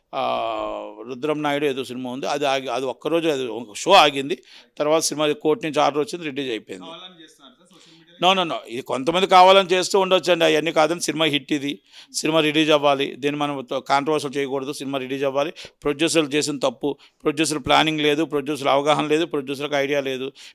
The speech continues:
Speaker 1: పెద్దలు కూడా, సినిమా పెద్దలు కూర్చొని ఇప్పుడు కొని ఎట్టి పరిస్థితుల్లో టూ అవర్స్, త్రీ అవర్స్లో ఫినిష్ చేసి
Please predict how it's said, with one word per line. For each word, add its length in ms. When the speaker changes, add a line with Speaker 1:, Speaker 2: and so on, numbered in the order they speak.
Speaker 1:
పెద్దలు 280
కూడా, 140
సినిమా 240
పెద్దలు 280
కూర్చొని 460
ఇప్పుడు 160
కొని 220
ఎట్టి 180
పరిస్థితుల్లో 380
టూ 220
అవర్స్, 220
త్రీ 140
అవర్స్లో 300
ఫినిష్ 360
చేసి 240